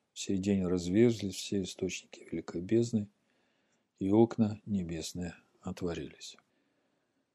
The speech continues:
И мы продолжаем познавать славу Всевышнего в лице Иешуа Машиаха.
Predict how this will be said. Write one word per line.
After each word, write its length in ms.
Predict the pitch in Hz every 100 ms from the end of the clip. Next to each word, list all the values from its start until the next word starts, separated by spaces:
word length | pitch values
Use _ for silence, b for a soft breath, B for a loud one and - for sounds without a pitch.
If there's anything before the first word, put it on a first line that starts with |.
| _ _ _ _ _ _
И 80 | 143
мы 140 | 156
продолжаем 480 | 147 139 139 139 120
познавать 380 | 104 113 101 95
славу 320 | - 95 92
Всевышнего 600 | - 92 98 104 98 90
в 60 | 87
лице 500 | 82 - 98 85 76 -
Иешуа 460 | 78 - 80 73
Машиаха. 760 | 76 78 - 110 90 95 85